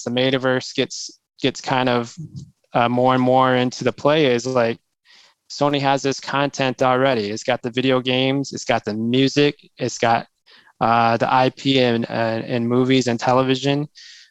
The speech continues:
Uh, so y-, y-, you know, that, those are all the areas that a lot of these companies are still trying to get into.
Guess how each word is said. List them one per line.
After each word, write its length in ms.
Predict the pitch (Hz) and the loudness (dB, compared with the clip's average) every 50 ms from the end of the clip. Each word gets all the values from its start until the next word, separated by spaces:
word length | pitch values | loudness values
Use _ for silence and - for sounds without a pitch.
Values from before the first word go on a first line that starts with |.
| _ _ | _ _
Uh, 320 | - 120 120 117 120 120 120 | -2 0 0 0 0 0 -2
so 760 | - - - 127 123 120 120 117 117 117 113 117 - - - _ _ _ _ _ _ _ _ _ _ _ _ _ | -2 -2 0 2 2 4 4 4 2 2 0 0 -4 -6 -12 _ _ _ _ _ _ _ _ _ _ _ _ _
y-, 200 | - 175 - - - _ | -14 -14 -14 -14 -16 _
y-, 200 | - 208 208 - - - | -18 -16 -16 -18 -16 -12
you 440 | 175 147 135 131 - - 143 131 127 | -8 -6 -6 -6 -6 -4 -4 0 0
know, 220 | 127 123 120 120 | 2 2 2 2
that, 300 | 107 127 135 - - - | 0 0 -2 -2 -6 -4
those 260 | - 156 156 165 151 | -2 0 2 2 2
are 320 | 156 143 135 127 123 127 - | 2 2 2 2 2 0 -2
all 460 | - 143 139 139 143 143 143 143 143 | 0 0 2 4 4 4 4 2 2
the 220 | 135 135 127 127 123 | 2 0 0 0 0
areas 600 | 127 135 135 139 135 135 127 120 120 117 - - _ _ _ _ | 0 0 0 2 2 2 0 0 -2 -4 -6 -14 _ _ _ _
that 180 | - 123 120 - _ - - | -2 -2 -2 -4 _ -8 -4
a 40 | 127 | 0
lot 200 | 123 123 131 139 | 2 2 2 2
of 60 | 127 | 2
these 160 | 127 123 - | 0 -2 -4
companies 440 | - - 131 117 - 127 123 120 120 | -4 -6 -6 -4 -2 -2 -2 0 0
are 80 | 120 120 | -2 -2
still 240 | - - 127 123 | -2 -2 -2 -2
trying 300 | 120 - - 131 117 117 | 0 0 -2 -2 -2 -2
to 60 | 117 110 | -4 -2
get 120 | 120 120 | -2 0
into. 500 | 123 135 143 - - 113 101 101 107 - | 0 0 -2 -2 -2 -2 -2 -2 -2 -4